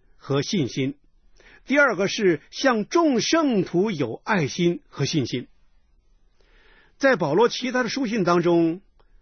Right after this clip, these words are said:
他一般是先提到信心，然后才是提到爱心的。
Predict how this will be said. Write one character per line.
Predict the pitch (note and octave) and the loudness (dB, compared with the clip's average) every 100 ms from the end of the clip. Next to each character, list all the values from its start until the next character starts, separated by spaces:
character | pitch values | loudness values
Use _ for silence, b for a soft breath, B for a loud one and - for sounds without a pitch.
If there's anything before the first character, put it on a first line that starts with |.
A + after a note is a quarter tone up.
| _ _ _ | _ _ _
他 | - | -4
一 | G#3+ E3+ | -2 0
般 | G3 | 0
是 | F3+ E3 D3+ C#3+ | 0 -2 0 -2
先 | C3+ - C4 C4+ | -2 0 0 0
提 | A3 - | -4 -4
到 | D3+ | -2
信 | D3 G#3+ C#3 | -2 -2 -2
心， | - C#3+ D3 _ _ _ _ | 2 0 0 _ _ _ _
然 | - E3 | -4 -2
后 | D#3+ | -2
才 | C#3+ C#3 | -4 -6
是 | - C#3+ | -4 -6
提 | A2 | -6
到 | A#2 B2+ G#2+ _ | -6 -6 -6 _
爱 | D3 A2+ | -8 -8
心 | - G#2+ | -8 -10
的。 | F#2+ | -12